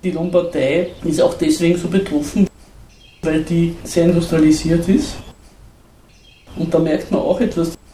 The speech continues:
die touristischen Regionen und die industrialisierten, also die, wo man eigentlich sagt, das ist der reichere Teil des Landes, ja,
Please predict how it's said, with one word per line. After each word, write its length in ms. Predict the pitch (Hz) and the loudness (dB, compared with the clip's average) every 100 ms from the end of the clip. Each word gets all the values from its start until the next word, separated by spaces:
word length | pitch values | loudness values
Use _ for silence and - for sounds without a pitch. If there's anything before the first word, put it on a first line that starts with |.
| - _ | -20 _
die 120 | - 160 | -10 -4
touristischen 840 | 175 180 240 - 190 196 165 - | -2 0 -2 -4 -4 0 0 0
Regionen 640 | 160 156 170 156 156 151 151 | -2 -2 0 2 4 4 2
und 180 | 160 - | 2 0
die 60 | |
industrialisierten, 1000 | 165 165 175 - 165 160 - 190 214 - - - - - - - - | 2 0 -2 0 0 0 0 0 0 -2 -4 -4 -20 -20 -20 -18 0
also 220 | 151 165 - | 0 0 -2
die, 140 | 185 180 - - - | 0 0 -4 -16 -10
wo 80 | 170 | -4
man 220 | 180 160 | 0 0
eigentlich 440 | - 156 180 185 - | 2 2 2 -2 -2
sagt, 280 | 170 165 | -4 -2
das 160 | 170 165 | -6 -4
ist 280 | 170 - - | -6 -8 -4
der 140 | 160 | -4
reichere 500 | 151 180 240 180 160 | 0 0 2 2 2
Teil 280 | 151 135 139 139 | 2 2 4 4
des 160 | 147 | 4
Landes, 500 | - - - - - | 2 0 -2 -2 -2
ja, 180 | - - | 0 0